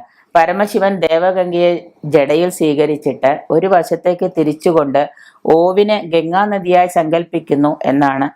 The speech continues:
പറയുന്നത്. ആ കാരണത്താലാണ് നമ്മൾ ഓവ് മറികടന്ന് പോകരുത് എന്ന് പറയുന്നത്. ഇങ്ങോട്ടേക്ക് കടന്നു കഴിഞ്ഞാൽ അത് ഭഗവാന് ആ ചാലിനെ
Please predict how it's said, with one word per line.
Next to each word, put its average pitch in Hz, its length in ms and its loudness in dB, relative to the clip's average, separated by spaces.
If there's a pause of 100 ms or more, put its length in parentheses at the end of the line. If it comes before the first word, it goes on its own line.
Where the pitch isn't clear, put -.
(100)
പറയുന്നത്. 127 520 0 (460)
ആ - 20 2 (180)
കാരണത്താലാണ് 175 920 -2
നമ്മൾ 147 200 -2
ഓവ് 156 300 0 (100)
മറികടന്ന് 143 560 -2
പോകരുത് 139 520 0 (140)
എന്ന് 127 220 -4
പറയുന്നത്. 123 400 -2
ഇങ്ങോട്ടേക്ക് 135 480 -2
കടന്നു 139 260 0
കഴിഞ്ഞാൽ 143 500 0
അത് 151 140 0 (420)
ഭഗവാന് 143 560 0 (240)
ആ - 20 0 (400)
ചാലിനെ 160 560 0